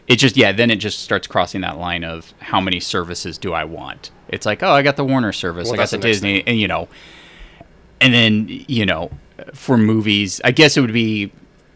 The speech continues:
Speaker 1: a lot of these services aren't that expensive, and, like, the Disney one being the cheapest with the biggest catalog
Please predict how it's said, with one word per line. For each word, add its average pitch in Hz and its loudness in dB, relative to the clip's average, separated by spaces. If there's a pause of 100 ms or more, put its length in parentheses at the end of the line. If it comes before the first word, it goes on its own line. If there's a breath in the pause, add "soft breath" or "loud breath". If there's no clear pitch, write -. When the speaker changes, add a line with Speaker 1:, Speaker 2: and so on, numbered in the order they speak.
(300)
Speaker 1:
a 104 -14
lot 120 0
of 127 0
these 110 -2
services 104 -2
aren't 98 -2
that 92 -2
expensive, 95 -2
and, 92 -6
like, 101 -2
the 92 -6
Disney 110 0
one 92 -2
being 92 -2
the 90 -6
cheapest - -6
with - -8
the 90 -10
biggest 85 -4
catalog 64 -6